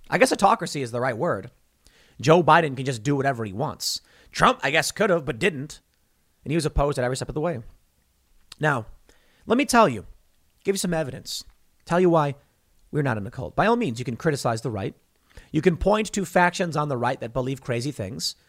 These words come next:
Tell me again what institutional power they wield. Tell me again which platforms they exist on, and I will absolutely call them out. The moment you get a,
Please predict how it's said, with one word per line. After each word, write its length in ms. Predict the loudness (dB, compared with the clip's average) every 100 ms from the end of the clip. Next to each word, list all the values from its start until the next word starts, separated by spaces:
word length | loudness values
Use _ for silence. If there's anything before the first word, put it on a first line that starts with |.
| _ _ -20 -20 -12
Tell 200 | -4 -2
me 140 | 2
again 400 | 2 4 2 2
what 160 | 0 -2
institutional 640 | -6 -8 -2 -2 0 -4
power 320 | 0 0 2
they 140 | 0 -2
wield. 420 | -2 -4 -6 -6
Tell 140 | -6
me 100 | -4
again 280 | -2 -2 -4
which 180 | -6 -4
platforms 560 | 2 2 2 -2 -2 -2
they 120 | -2
exist 340 | -2 -4 -2
on, 300 | -4 -4 -8
and 440 | -4 -2 -4 -6 -12 _ _ 0
I 160 | 2
will 180 | 2 0
absolutely 500 | 0 -2 -4 -8 -8
call 220 | -6 -6
them 140 | -4 -2
out. 200 | -2 -6 _ _ -20 -20 -2
The 100 | 4
moment 380 | 6 6 4 0
you 220 | 0 0
get 340 | 2 4 2 0
a, 580 | -2 0 -2 -4 -4 -8